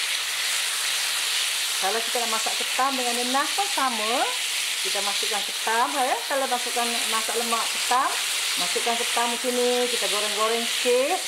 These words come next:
saute je, kata, ya. Istilahnya saute. Kita saute-kan ayam ataupun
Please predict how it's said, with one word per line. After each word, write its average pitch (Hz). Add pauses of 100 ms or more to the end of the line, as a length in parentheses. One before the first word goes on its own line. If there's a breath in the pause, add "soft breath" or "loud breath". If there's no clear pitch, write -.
(100)
saute 247 (160)
je, 196
kata, 175
ya. 285 (480)
Istilahnya 262 (400)
saute. 294 (160)
Kita 208
saute-kan 226 (200)
ayam 262 (400)
ataupun 202